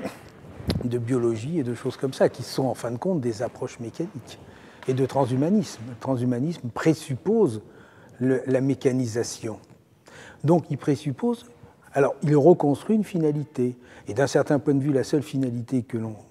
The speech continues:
reconstruit aujourd'hui, qu'on, la finalité qu'on avait au dix-neuvième siècle, c'était une finalité liée au progrès. Donc il va y avoir un progrès.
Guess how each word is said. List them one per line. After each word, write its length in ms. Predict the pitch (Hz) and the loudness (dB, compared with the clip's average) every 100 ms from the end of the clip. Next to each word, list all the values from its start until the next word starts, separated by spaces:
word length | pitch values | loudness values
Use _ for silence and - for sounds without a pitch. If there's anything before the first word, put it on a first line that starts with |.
| - _ _ _ _ _ | -20 _ _ _ _ _
reconstruit 600 | - 127 120 127 - - | -4 -2 -2 -4 -6 -4
aujourd'hui, 500 | 127 110 110 117 175 208 - | -2 -2 -4 -2 -4 -6 -4
qu'on, 220 | 139 143 - - | 0 0 -2 -4
la 160 | 151 151 | 0 0
finalité 560 | - 165 151 143 165 | 0 2 2 4 2
qu'on 140 | 131 123 | 2 0
avait 160 | 117 | 0
au 80 | 127 | 0
dix-neuvième 500 | 117 117 120 110 113 | -2 -4 -4 -4 -6
siècle, 320 | - 123 113 | -6 -6 -6
c'était 300 | - 110 123 - - - - | -8 -4 -4 -4 -14 -18 -8
une 80 | 123 | -8
finalité 520 | - 131 120 117 190 | -4 -2 -2 0 0
liée 200 | 131 120 | 2 0
au 160 | 123 117 | 0 -2
progrès. 580 | - 135 143 143 147 - - - - - - - - | 0 2 4 4 2 0 -16 -20 -20 -20 -20 -20 -14
Donc 220 | - 135 135 | -6 -4 -2
il 80 | |
va 100 | 117 | 0
y 80 | 120 | 0
avoir 220 | 117 117 | 0 -2
un 100 | 113 | -6
progrès. 500 | 113 - 143 131 139 | -4 2 2 4 4